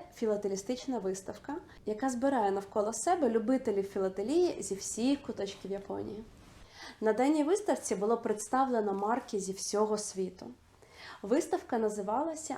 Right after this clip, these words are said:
«Мирні дні з філателією». І як же на виставці, присвяченій миру,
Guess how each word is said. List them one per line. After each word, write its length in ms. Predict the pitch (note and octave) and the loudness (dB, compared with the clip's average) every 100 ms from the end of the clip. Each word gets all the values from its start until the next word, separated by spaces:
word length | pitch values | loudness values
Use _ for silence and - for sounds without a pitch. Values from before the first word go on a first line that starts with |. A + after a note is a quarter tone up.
| - | -6
«Мирні 540 | G#3+ A#3 A#3+ G#3 G3 | 2 4 4 2 0
дні 320 | F#3 G3+ C#4 - | 0 0 0 -2
з 140 | - - | -12 -4
філателією». 760 | G#3+ G#3 A3 G#3 F#3+ F3 G3 - _ _ _ _ _ _ _ - - _ - - - | 0 0 0 0 0 -4 -10 -18 _ _ _ _ _ _ _ -20 -20 _ -20 -16 -2
І 120 | A#3 | 4
як 200 | C#4 C#4+ | 4 6
же 120 | A#3+ | 4
на 120 | A3+ | 6
виставці, 520 | A3+ G4+ - D4+ - G#3+ | 6 2 2 -2 0 -2
присвяченій 760 | A3 A3+ A#3 A3 - G#3+ G#3+ | -2 2 4 4 2 4 4
миру, 360 | A3 D#4 D#4+ | 4 4 4